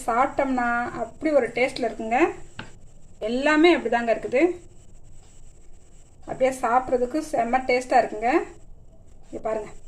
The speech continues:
வாவ், எப்படி பிக்கிங்களையும் வருது பாருங்க. மொறு மொறுன்னு இருக்கும், அதே சமயத்துல நல்லா சாஃப்டாவும் இருக்குங்க. பாருங்க, வாவ்,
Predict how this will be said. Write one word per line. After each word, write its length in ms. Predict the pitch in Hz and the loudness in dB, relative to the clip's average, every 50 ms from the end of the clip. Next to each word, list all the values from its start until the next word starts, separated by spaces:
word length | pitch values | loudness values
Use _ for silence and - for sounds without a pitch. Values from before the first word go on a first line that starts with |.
| - - - - - - - - - - - - - - - - - - - - - - - - - - - - - - - - - - - - - - - - - - - - - - - - - - - - 254 233 | -18 -20 -20 -20 -20 -20 -20 -20 -20 -20 -20 -20 -20 -20 -20 -20 -20 -20 -20 -20 -20 -18 -16 -10 -10 -10 -10 -12 -18 -20 -20 -20 -20 -20 -20 -20 -18 -18 -18 -18 -16 -16 -18 -18 -18 -18 -18 -20 -20 -20 -18 -8 -2 0
வாவ், 380 | 240 240 240 233 220 202 196 - - - - - - - - - - - - - - - - - - - - - - - - - - - 247 240 | 2 4 4 4 2 0 -2 -4 -10 -16 -16 -16 -16 -16 -18 -20 -20 -20 -20 -20 -20 -20 -20 -20 -20 -20 -18 -18 -18 -18 -18 -18 -6 -4 -4 -4
எப்படி 160 | 240 - 320 320 | 0 -2 -2 -2
பிக்கிங்களையும் 480 | - 262 - 294 285 269 269 269 269 247 | -2 -6 -4 -4 -2 0 0 0 2 2
வருது 180 | 220 226 233 220 | 2 2 2 0
பாருங்க. 220 | 220 214 214 220 262 330 381 - - - - - - - - - - - - - - - - - - - - - - - - - 240 | -2 -2 -2 0 0 0 0 0 -10 -16 -20 -20 -20 -20 -18 -18 -18 -16 -16 -16 -16 -16 -16 -18 -18 -16 -16 -16 -16 -16 -8 -4 2
மொறு 160 | 240 262 285 294 | 2 2 4 6
மொறுன்னு 300 | 302 294 302 311 320 330 302 | 6 6 6 10 8 8 8
இருக்கும், 300 | - - 262 302 359 466 453 - - - - - | 8 4 4 4 4 4 0 -8 -16 -18 -16 -14
அதே 160 | - - 254 262 262 - | -2 2 2 2 2 2
சமயத்துல 380 | 262 247 247 240 277 294 285 | 0 0 0 -2 0 0 0
நல்லா 200 | 240 226 233 254 262 - - | 0 2 2 0 0 2 2
சாஃப்டாவும் 500 | 254 240 254 247 - - 262 247 247 233 | 4 4 4 2 2 0 2 2 2 0
இருக்குங்க. 320 | 214 - 226 220 233 254 320 415 - - - - - - - - - - - - - | -4 -6 -6 -2 2 2 2 2 0 -6 -16 -20 -20 -20 -20 -20 -20 -20 -20 -6 -4
பாருங்க, 220 | 247 240 240 226 233 - - - - - - - - - - - - - - - - - - - - - - - - - - - - - - - - - - - - - - - - - - - - - - - - - - - - - - - - - - 247 240 | -4 -4 -4 -6 -10 -16 -20 -20 -20 -20 -20 -20 -20 -20 -20 -20 -20 -20 -20 -20 -20 -20 -20 -20 -18 -16 -16 -14 -14 -16 -16 -16 -18 -18 -20 -20 -20 -20 -20 -20 -20 -20 -20 -20 -20 -20 -20 -20 -20 -20 -20 -18 -18 -18 -20 -20 -18 -20 -20 -20 -20 -18 -8 0 4
வாவ், 400 | 247 262 269 269 254 233 214 | 6 6 8 8 6 4 4